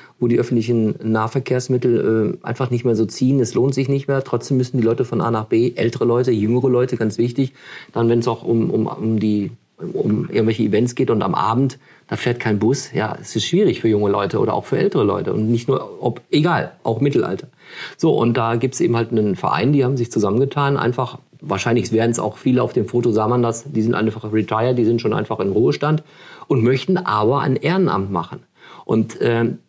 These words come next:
das hat die Marianne, äh, so schön rübergebracht, dass sie das auch gerne macht. Die hat gebrannt. Und was ich sowas von toll fand, ist, ähm, das war jetzt auch eine Person, die steht nicht jeden Tag auf der Bühne, geschweige denn, äh,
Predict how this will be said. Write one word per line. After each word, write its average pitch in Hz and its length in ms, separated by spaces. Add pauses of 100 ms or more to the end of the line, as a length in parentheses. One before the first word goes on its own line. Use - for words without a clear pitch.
das - 440
hat - 240
die 120 80
Marianne, 110 640 (440)
äh, 120 280
so 123 160
schön 123 200
rübergebracht, 139 720
dass 131 120
sie - 60
das 120 180
auch - 240
gerne 139 280
macht. 147 240
Die 135 60
hat 123 140
gebrannt. 117 480 (280)
Und 113 120
was 117 160
ich 113 140
sowas 165 640
von 143 260
toll 196 260
fand, 123 320
ist, 135 240 (280)
ähm, 120 380 (300)
das - 240
war 127 140
jetzt 143 260
auch 131 120
eine 127 120
Person, 123 500
die 117 380 (120)
steht - 420
nicht 92 180
jeden 90 280
Tag - 160
auf - 160
der 87 100
Bühne, 85 420
geschweige 90 540
denn, 85 320
äh, 78 580